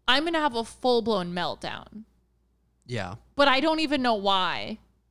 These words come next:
Speaker 1: But also,
Speaker 2: I
Speaker 1: I
Speaker 2: think
Speaker 1: do.
Speaker 2: that's the
Speaker 1: I do
Speaker 2: thing.
Speaker 1: know why. Because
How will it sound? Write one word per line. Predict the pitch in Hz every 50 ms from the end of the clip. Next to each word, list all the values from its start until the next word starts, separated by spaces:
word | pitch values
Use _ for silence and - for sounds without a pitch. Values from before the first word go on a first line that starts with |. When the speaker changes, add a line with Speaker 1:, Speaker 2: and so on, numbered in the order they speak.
| _ _ _ _ _ _ _ _ _ _ _ _ _ _ _ _ _ _
Speaker 1:
But | - 330
also, | 320 320 320 359 330 - 370 311 285
Speaker 2:
I | -
Speaker 1:
I | 202 277
Speaker 2:
think | 226 - 359
Speaker 1:
do. | 359
Speaker 2:
that's | - 175 165 - -
the | - -
Speaker 1:
I | 254
do | 269 - - 320
Speaker 2:
thing. | 320 302
Speaker 1:
know | 285 262 240
why. | 208 208 190 170 160 170
Because | 185 240 233 - 269 269 269 262 226